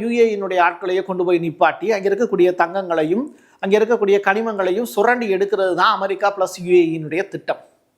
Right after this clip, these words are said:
இதைத்தான் இங்க செய்யறதுக்கு முற்படுறாங்க. ஆப்பிரிக்காவுல ஃபர்கினோ ஃபாசோ அப்படின்னு ஒரு நாடு, அங்க இருக்கக்கூடிய இப்ராஹிம் ட்ரூரே, அவரு தங்கத்தின் மூலியமாக தன்னுடைய நாட்டை இப்ப வளப்படுத்தியிருக்கார்.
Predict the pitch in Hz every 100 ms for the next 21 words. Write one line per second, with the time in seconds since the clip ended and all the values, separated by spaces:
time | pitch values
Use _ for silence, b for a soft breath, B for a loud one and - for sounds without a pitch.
0 | _ _ _ _ _ _ _ 147 170 180
1 | 185 233 226 196 190 202 202 185 208 180
2 | 165 175 160 139 139 208 269 b b b
3 | - 240 247 254 233 208 196 226 254 226
4 | 196 240 247 214 202 214 185 185 185 175
5 | 170 165 165 226 247 180 175 180 208 190
6 | 185 185 170 165 220 196 185 175 - 185
7 | 180 190 240 - - 180 202 254 - b
8 | b b _ 214 240 277 262 226 214 208
9 | 202 196 233 214 190 180 180 208 214 202
10 | 208 185 196 196 165 165 165 143